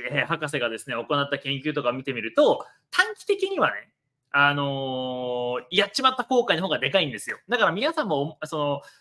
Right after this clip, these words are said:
あの、「いや、でも自分はやらなかった後悔よりも、やって失敗しまったっていう後悔の方が大きく感じるな」と思う方は、短期的に見てます、物事を。短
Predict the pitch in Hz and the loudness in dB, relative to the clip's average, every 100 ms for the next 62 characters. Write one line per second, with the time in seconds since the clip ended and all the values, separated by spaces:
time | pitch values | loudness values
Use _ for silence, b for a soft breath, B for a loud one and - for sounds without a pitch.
0 | B - 139 143 202 170 151 127 131 196 | B -2 0 2 0 -2 -2 -4 -6 -4
1 | 277 269 254 320 359 - 208 220 214 190 | 0 0 0 -2 -4 -4 -4 -2 0 0
2 | 175 170 143 b b - 220 262 262 - | 0 0 0 b b -6 -4 -4 -6 -4
3 | 254 277 285 277 262 254 269 - 247 233 | -6 -4 -4 -4 -2 -2 -2 -4 0 0
4 | 226 240 240 214 208 208 190 185 185 180 | 4 4 4 2 0 -2 0 2 2 2
5 | 196 - - 185 220 240 185 151 151 151 | -2 -4 -2 -2 0 -2 2 0 0 -4
6 | 175 123 156 139 - 320 349 330 262 240 | -4 -4 -2 -2 0 0 0 -2 -2 -2
7 | 202 - - 143 143 120 117 110 - _ | -4 -6 -8 -2 0 0 -2 -6 -12 _
8 | _ _ _ - | _ _ _ -14